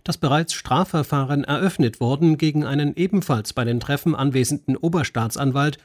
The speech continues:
und gegen den fifa-Präsidenten Gianni Infantino. Von der Aufsichtsbehörde der Bundesanwaltschaft hieß es,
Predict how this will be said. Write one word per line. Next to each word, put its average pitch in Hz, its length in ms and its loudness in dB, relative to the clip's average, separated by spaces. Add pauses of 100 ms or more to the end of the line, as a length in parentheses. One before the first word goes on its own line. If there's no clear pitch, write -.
und 139 400 -4
gegen 135 260 0
den 180 180 0
fifa-Präsidenten 123 1000 0
Gianni 120 300 -2
Infantino. 123 800 -2 (460)
Von 147 160 2
der 160 120 2
Aufsichtsbehörde 143 800 0
der 147 100 0
Bundesanwaltschaft 147 920 0
hieß 165 180 0
es, 156 220 -2